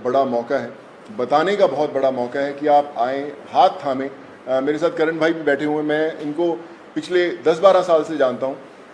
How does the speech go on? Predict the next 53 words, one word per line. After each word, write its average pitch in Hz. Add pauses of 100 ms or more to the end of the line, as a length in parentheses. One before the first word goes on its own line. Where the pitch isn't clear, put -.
लेकिन 160
जब 220
लॉकडाउन 151
हुआ 196
तो 196
हमारी 175
दोस्ती 165
का 214
एक 190
अलग 190
रास्ता 165
इसलिए 220
मिला 196
क्योंकि 202
हमने 202
बोला 208
कि 208
चलो 208
हम 214 (560)
बच्चों 160
का 214
भविष्य 175
बदलने 185
की 180
कोशिश 160
करते 143
हैं, 151
उनको 170
करने 185
की, 180
पढ़ाने 160
की 190
कोशिश 165
करते 160
हैं 170
और 170
आज 160
हम 165
हज़ारों 147
बच्चों 147
को 165
पढ़ाए 151
भी। 143 (460)
So -
my, 196 (300)
uh, 165
request 170
to 180
everyone, 170
जो 151
भी 175
लिसनर्स 160
हैं, 147